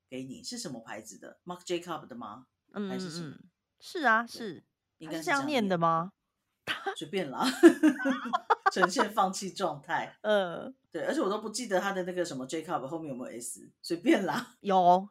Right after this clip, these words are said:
Speaker 1: 有，好啦，Jacobs。
Speaker 2: 好像有，我其实也不确定，
Speaker 1: OK。
Speaker 2: 太难了，太难了。
Speaker 1: 那个包也很好看。
Speaker 2: 对啊。
Speaker 1: 你有没有背？你有没有乖乖背？
Speaker 2: 它现在在台湾。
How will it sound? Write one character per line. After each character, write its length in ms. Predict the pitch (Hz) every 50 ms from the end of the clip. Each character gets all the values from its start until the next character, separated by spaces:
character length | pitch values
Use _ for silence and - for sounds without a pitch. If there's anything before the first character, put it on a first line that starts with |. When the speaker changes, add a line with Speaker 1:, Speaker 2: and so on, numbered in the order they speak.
| _ _ _ _
Speaker 1:
有， 360 | - 175 156 147 143 135 120 131
好 220 | 135 135 120 117
啦， 240 | 123 - - - _ _ _ _ _ _
Jacobs。 920 | - 175 175 - 156 - - - - - - - - - - - - - - _ _ _ _
Speaker 2:
好 160 | - - 143
像 200 | - 233 226 214
有， 260 | 175 135 82 73 165 _ _ _ _
我 180 | 151 156 151
其 100 | 139 -
实 80 | - 165
也 100 | 180 160
不 80 | 151 -
确 180 | - - 156 143
定， 100 | - -
Speaker 1:
OK。 100 | - - - - _
Speaker 2:
太 200 | - 370 320 226
难 220 | 196 165 147 143 147
了， 100 | 147 156
太 160 | 214 262 247
难 180 | 180 135 73 62 58
了。 160 | 53 - - _ _ _ -
Speaker 1:
那 120 | 339 381 339
个 120 | 294 -
包 200 | - 240 240 262
也 140 | 254 196 175
很 160 | 156 151 165
好 220 | 170 160 117 -
看。 420 | - - - 156 139 - - - - _ _ _ _ _ _ _ _ -
Speaker 2:
对 180 | - 226 220 202
啊。 580 | 180 170 160 156 156 156 156 156 151 156 160 165 175 185 _ _ _ _ _ _
Speaker 1:
你 80 | - 175
有 60 | 180
没 60 | 175
有 80 | 170 170
背？ 280 | 156 147 147 143 147 151
你 60 | 175
有 40 | 165
没 60 | 151
有 60 | 143
乖 140 | - 147 143
乖 160 | 143 143 139
背？ 500 | 139 - 135 131 127 127 127 131 143 - _ _ _ _ _
Speaker 2:
它 100 | - 294
现 140 | 311 - 359
在 60 | 349
在 100 | 359 370
台 220 | - 254 185 170 170
湾。 440 | 175 175 170 170 170 170 180 202